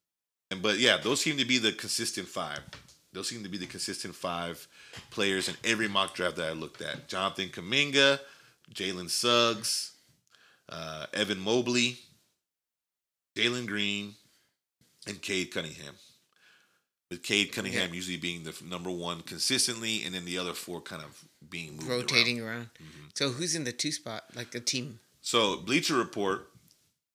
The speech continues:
Speaker 1: uh, Houston Rockets are number two.
Speaker 2: Mm-hmm.
Speaker 1: So in the Bleacher Report, they have Jalen Green going to them,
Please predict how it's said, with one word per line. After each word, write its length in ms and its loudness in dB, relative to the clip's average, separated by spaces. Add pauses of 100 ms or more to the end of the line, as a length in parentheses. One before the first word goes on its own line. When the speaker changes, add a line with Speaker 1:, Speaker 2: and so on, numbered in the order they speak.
(200)
Speaker 1:
uh, 120 2
Houston 400 -2
Rockets 360 2
are 40 -4
number 240 -10
two. 160 -12
Speaker 2:
Mm-hmm. 400 -20 (320)
Speaker 1:
So 180 -4
in 80 -4
the 80 -4
Bleacher 300 0
Report, 380 -4
they 120 -2
have 220 0
Jalen 340 -2
Green 540 -4 (420)
going 240 -8
to 120 -10
them, 200 -8